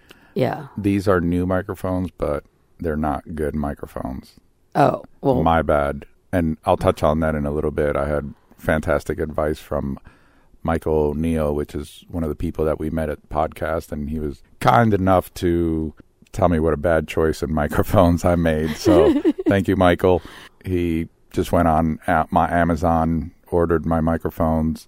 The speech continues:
Speaker 2: and, uh, I can't wait to get 'em.
Speaker 1: Yeah, yeah. So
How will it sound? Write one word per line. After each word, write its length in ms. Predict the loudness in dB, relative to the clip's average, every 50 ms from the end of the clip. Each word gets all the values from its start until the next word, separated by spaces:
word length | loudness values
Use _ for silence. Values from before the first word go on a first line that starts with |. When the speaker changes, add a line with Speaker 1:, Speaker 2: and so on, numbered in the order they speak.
| _ _ -8
Speaker 2:
and, 360 | -6 -4 -2 -2 -2 -2 0 2
uh, 400 | 2 4 4 4 4 2 2 -2 -4 -10 _ _ _ -10
I 60 | -6
can't 220 | -2 0 0 2 2
wait 160 | 2 2 2
to 60 | 2
get 160 | 4 4 4 4
'em. 200 | 2 -2 -4 -8 _ _
Speaker 1:
Yeah, 480 | -2 0 2 2 2 2 0 -2 -4 -8 -12 -10
yeah. 200 | -8 -8 -8 -6
So 280 | -6 -4 -4 -4 -4